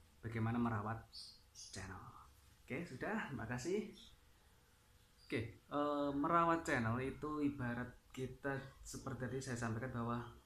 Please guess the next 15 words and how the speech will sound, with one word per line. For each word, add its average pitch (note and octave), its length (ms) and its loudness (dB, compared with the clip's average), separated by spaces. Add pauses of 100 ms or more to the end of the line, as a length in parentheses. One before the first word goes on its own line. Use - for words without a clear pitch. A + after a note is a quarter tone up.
(140)
seperti - 400 -6
merawat A2+ 480 2
tanaman A2 560 0
atau A#2 160 -4
merawat A2 400 0 (160)
apapun A#2 480 -4
lah, G#2+ 160 -6
entah - 320 -8
usaha, A2 560 2
entah A2 320 0 (1040)
tanaman, A2 480 0
entah A2 160 -2
hewan, A2 320 0
entah A2 160 -4
ternak. A2 400 -4